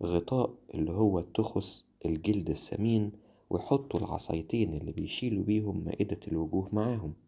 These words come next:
وبالنسبة للمنارة الذهبية برضو يغطوها بطوب لونه سماوي، ويحطوا فيها كل السرج بتاعتها والملائط والأواني الصغيرة اللي بيحفظوا فيها الرماد،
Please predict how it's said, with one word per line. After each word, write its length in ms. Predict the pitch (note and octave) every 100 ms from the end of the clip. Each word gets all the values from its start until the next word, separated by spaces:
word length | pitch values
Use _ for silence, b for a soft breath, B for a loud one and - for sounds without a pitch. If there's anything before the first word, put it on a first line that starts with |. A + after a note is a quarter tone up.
| _ _ _ - -
وبالنسبة 640 | E2+ F2 F2 A#2+ B2+ -
للمنارة 480 | D2+ D2+ D#2+ G#2+ G2+
الذهبية 720 | D2+ D#2+ E2 F#2 A2+ G#2+ G#2 B B B _
برضو 440 | F#2+ C#3+ - D#2 D#2+
يغطوها 760 | E2 E2 - - B2 G2 C#2+ -
بطوب 460 | E2 - G#2+ F2 -
لونه 260 | A2 E2 D#2
سماوي، 580 | - F#2 A#2 B2 A#2+ - b b b -
ويحطوا 500 | F2+ - D3 - -
فيها 460 | - A2 A2 G2+ B B B
كل 240 | - D3 G2
السرج 420 | - - G#2+ F2+
بتاعتها 720 | - - - G#2 - F2+ F2+
والملائط 840 | E2+ E2 D#2 D#2+ G#2 G#2+ F2+ - - b b b
والأواني 520 | - F2+ F#2 A#2+ C#3
الصغيرة 500 | G2+ - F2 A2 G#2+ E2+
اللي 160 | D#2
بيحفظوا 520 | E2+ - - A#2 F#2
فيها 260 | - G#2+ F#2
الرماد، 560 | D#2+ D#2 G2 G#2+ F#2+